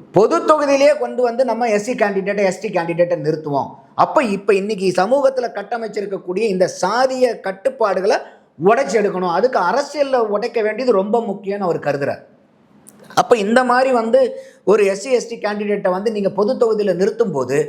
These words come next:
அந்த சமூகத்தை சார்ந்த மக்களுக்கு சீமான் மேல இயற்கையிலேயே ஒரு ஈர்ப்பு ஏற்படுமா, ஏற்படாதா?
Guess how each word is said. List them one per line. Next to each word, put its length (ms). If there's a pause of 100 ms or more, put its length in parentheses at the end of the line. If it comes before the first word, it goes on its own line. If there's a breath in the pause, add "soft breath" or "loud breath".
(280 loud breath)
அந்த 340
சமூகத்தை 540
சார்ந்த 340
மக்களுக்கு 640 (400)
சீமான் 480
மேல 220
இயற்கையிலேயே 560
ஒரு 200
ஈர்ப்பு 260
ஏற்படுமா, 400 (100)
ஏற்படாதா? 400